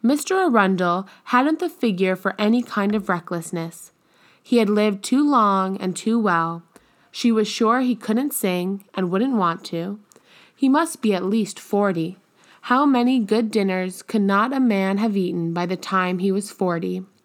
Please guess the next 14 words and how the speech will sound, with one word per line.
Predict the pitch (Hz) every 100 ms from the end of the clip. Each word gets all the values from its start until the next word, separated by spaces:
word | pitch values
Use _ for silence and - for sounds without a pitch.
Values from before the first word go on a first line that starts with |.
| _ _ _ _ _ _ _ _ -
And | 240
if | 269 254
during | 254 262 294
that | 226 175 -
time, | 180 180 202 208 - -
instead | 226 208 - 247
of | 247
taking | 233 202 196 190
exercise, | 214 214 202 185 - 185 190 196
he | 220
had | 202 202
sat | - 202 190
writing | 190 185 175 170
books, | - 233 226 - -